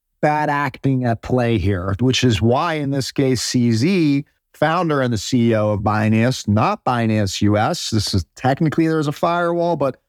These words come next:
as they have gone to demonstrate very clearly in their argument, the S E C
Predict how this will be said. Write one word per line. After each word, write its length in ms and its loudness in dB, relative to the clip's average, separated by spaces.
as 240 0
they 120 0
have 140 2
gone 280 0
to 100 -2
demonstrate 800 0
very 260 2
clearly 460 2
in 100 2
their 180 2
argument, 500 0
the 80 2
S 200 0
E 60 2
C 340 2